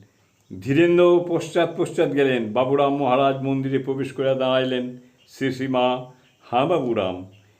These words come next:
এরা এত করে বলছে, তবে কি তুমি যাবে?" বাবুরাম মহারাজ, "আমি কি জানি মা, আপ-, আমি কি জানি, আমাকে যা আদেশ করবেন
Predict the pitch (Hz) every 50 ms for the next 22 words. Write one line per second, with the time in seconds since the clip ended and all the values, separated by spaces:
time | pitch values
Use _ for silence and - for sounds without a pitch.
0 | _ - - 165 175 185 180 180 170 - - 180 175 185 202 196 202 180 147 135
1 | 156 175 175 170 - 190 202 180 139 113 - - - - - _ _ _ _ _
2 | - 147 131 127 143 143 143 143 - 180 190 196 180 147 139 127 123 151 202 247
3 | 208 135 104 - - - - _ _ _ _ _ _ _ - 98 104 107 107 104
4 | 110 113 110 107 104 104 101 101 98 95 90 90 92 - _ _ _ _ _ -
5 | 95 90 92 98 113 127 131 135 208 147 127 123 117 110 117 117 117 113 110 113
6 | 131 156 - - - _ _ _ _ _ _ _ _ _ _ _ - 101 98 101
7 | 101 - - - _ - 110 113 120 139 165 202 190 - 151 127 120 113 104 101
8 | 98 95 92 95 95 - - _ _ _ _ _ _ _ - 98 104 107 113 110
9 | 110 139 147 135 123 135 139 131 127 120 117 117 120 135 139 139 - - 165 165
10 | 156 165 190 214 226 208 190 190